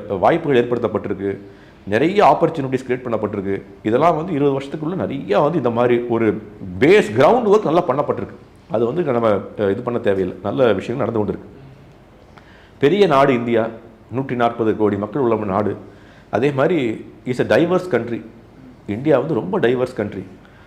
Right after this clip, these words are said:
இ-, தமிழ்நாட்டுல யோசிக்கக்கூடியவன், குஜராத்ல யோசிக்கக்கூடியவன் வேற, காஷ்மீர்ல யோசிக்கக்கூடியவன் வேற. நம்ம வந்து ஒரு சட்டத்தின் மூலியமாக எல்லாரும் ஒன்றாக யோசிப்பான்னு நினைக்கிறது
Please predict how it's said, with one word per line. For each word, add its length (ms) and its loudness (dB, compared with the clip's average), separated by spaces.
இ-, 140 -4
தமிழ்நாட்டுல 600 4
யோசிக்கக்கூடியவன், 680 -2
குஜராத்ல 400 4
யோசிக்கக்கூடியவன் 460 -4
வேற, 240 2
காஷ்மீர்ல 440 -2
யோசிக்கக்கூடியவன் 440 -4
வேற. 220 -2
நம்ம 200 -2
வந்து 280 -2
ஒரு 180 2
சட்டத்தின் 560 0
மூலியமாக 420 2
எல்லாரும் 440 2
ஒன்றாக 320 0
யோசிப்பான்னு 560 -4
நினைக்கிறது 320 -4